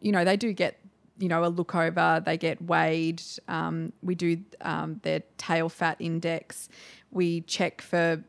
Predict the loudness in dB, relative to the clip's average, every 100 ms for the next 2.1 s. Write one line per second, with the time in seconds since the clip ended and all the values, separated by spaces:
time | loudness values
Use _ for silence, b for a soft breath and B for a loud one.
0 | -8 -4 -2 -2 -4 -4 0 4 4 4
1 | 2 -2 -4 -4 -4 -2 -2 -2 0 0
2 | 0